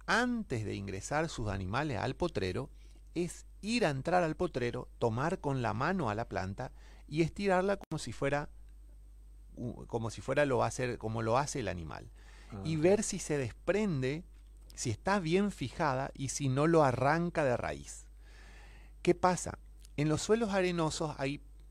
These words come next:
Speaker 1: muy poca fijación, porque al haber arena, en los suelos sobre todo de monte muchas
Speaker 2: Ujú.
Speaker 1: veces también sucede, entonces las braquiarias, por ejemplo, o los gatón, hay que dejar que estén bien fijados. Entonces ir con la mano, tomarlo a la planta y estirarle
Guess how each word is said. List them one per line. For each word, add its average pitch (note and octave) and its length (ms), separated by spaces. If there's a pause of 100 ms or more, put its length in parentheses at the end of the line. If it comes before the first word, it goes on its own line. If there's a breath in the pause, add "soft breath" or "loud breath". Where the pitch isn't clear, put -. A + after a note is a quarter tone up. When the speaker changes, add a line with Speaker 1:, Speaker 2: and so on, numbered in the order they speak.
(160)
Speaker 1:
muy C3+ 280
poca E3 380
fijación, C3+ 680
porque - 500
al E2+ 180
haber G#2 280
arena, E3 500 (100)
en G2 120
los F#2 100
suelos C3+ 260
sobre G#2 200
todo C3+ 200
de B2 120
monte D3+ 420
muchas G#2 300
Speaker 2:
Ujú. A2 60
Speaker 1:
veces B2 220
también A#2 360
sucede, D3 480 (400 loud breath)
entonces F3+ 500
las C#3+ 140
braquiarias, E3+ 560
por B2 160
ejemplo, C#3+ 520
o G#2+ 80
los G#2 160
gatón, D#3 460 (300 loud breath)
hay D3+ 140
que F3 100
dejar D3+ 260
que - 80
estén E3 320
bien F#3 240
fijados. F2+ 460
Entonces B2+ 340
ir G#3+ 160
con F#3+ 160
la F3+ 80
mano, G3 300
tomarlo D#3+ 560
a D#3 40
la D#3+ 140
planta E3+ 320
y D#3 80
estirarle D3 720